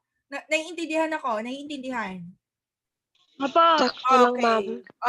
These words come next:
Speaker 1: Okay, sige. O, eto pa po, yung isa pang halimbawa. No, balae.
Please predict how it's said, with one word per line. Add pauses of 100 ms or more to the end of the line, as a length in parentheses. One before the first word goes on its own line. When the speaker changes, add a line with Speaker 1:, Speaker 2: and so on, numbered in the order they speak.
Speaker 1:
Okay, (100)
sige.
O,
eto
pa
po,
yung
isa
pang
halimbawa. (720)
No,
balae.